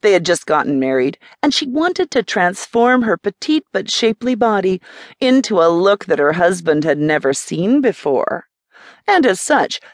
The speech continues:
she was not going for the usual boring negligee as she and her husband consummated their marriage. No, that was not the look she wanted to present to her husband tonight at all.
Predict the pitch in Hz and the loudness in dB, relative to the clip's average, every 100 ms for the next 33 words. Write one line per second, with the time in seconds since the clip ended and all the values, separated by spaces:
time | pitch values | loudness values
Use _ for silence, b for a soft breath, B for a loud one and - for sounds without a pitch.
0 | - - 330 233 254 226 196 254 220 170 | -6 -2 0 2 2 0 0 0 0 0
1 | 160 160 180 170 147 143 170 165 139 143 | -2 0 -2 0 0 0 0 2 2 0
2 | 143 151 208 190 147 143 - 113 165 - | 2 0 2 2 2 2 0 0 -2 -2
3 | - 175 147 151 170 160 147 143 131 - | -2 0 0 0 0 0 0 -4 -6 -4
4 | 196 156 - 156 135 131 - 87 151 240 | -4 -4 -4 -4 -2 -2 -2 -2 0 0
5 | 156 - - - - _ _ _ _ - | 0 -2 -10 -16 -20 _ _ _ _ -6
6 | 202 185 175 208 170 - - - _ _ | -2 2 2 2 2 -2 -8 -16 _ _
7 | _ _ 277 359 285 196 196 214 - - | _ _ 0 2 0 -2 0 0 0 0
8 | 254 139 - - 175 165 147 147 - 147 | 2 2 0 -4 -2 0 0 -4 -2 -2
9 | 165 160 - 143 131 160 170 165 139 156 | 0 -2 -2 -2 0 0 -2 -2 -4 -2
10 | 165 185 139 127 139 147 247 165 - | -2 0 0 2 2 2 2 0 -2